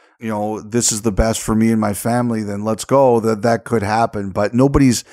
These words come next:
necessarily expecting that to happen. You know, I, I asked someone, you know, who I think would have a good idea, "How long is this gonna take?" And they said, You know, I'm not really comfortable with that yet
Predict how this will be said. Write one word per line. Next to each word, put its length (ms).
necessarily 640
expecting 680
that 240
to 80
happen. 400
You 140
know, 100
I, 120
I 200
asked 400
someone, 640
you 80
know, 560
who 260
I 140
think 320
would 100
have 200
a 60
good 140
idea, 400
"How 180
long 300
is 120
this 160
gonna 200
take?" 340
And 140
they 100
said, 280
You 80
know, 160
I'm 100
not 400
really 380
comfortable 600
with 200
that 200
yet 360